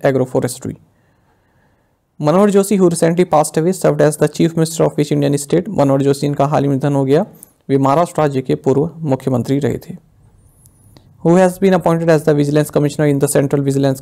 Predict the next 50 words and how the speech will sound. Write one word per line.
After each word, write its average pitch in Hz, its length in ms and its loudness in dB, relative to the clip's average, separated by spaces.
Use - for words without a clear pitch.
Commission? 143 360 0
केंद्रीय 202 260 2
सतर्कता 185 500 0
आयोग 151 260 2
में 175 100 -4
सतर्कता 175 420 -2
आयुक्त 156 320 -2
के - 140 -2
रूप 143 180 -2
में 120 240 -8
एएस 160 280 2
राजीव 139 300 0
को 131 120 0
नियुक्त 127 220 -4
किया 117 180 -6
गया। 120 200 -12
What 151 140 0
is 160 100 0
the 156 120 -2
approximate 185 680 0
length 165 320 0
of 156 60 -2
सुदर्शन 151 420 -2
सेतु, 151 300 0
making 147 440 -2
it 143 120 -2
the 135 80 4
longest 151 480 0
cable 143 220 4
stayed 147 280 -2
bridge 143 240 0
in 139 200 2
India? 170 260 0
देश 147 160 2
के 156 100 0
सबसे 151 260 -2
लंबे 147 220 2
केबल 151 320 2
ब्रिज 147 180 0
सुदर्शन 147 400 -4
सेतु 147 240 -2
की 151 120 -2
अनुमानित 147 420 0
लंबाई 143 240 2
है 170 140 0
दो 156 180 2
दशमलव 139 280 0
तीन 139 260 -2
दो 127 100 0
किलोमीटर। 117 440 -6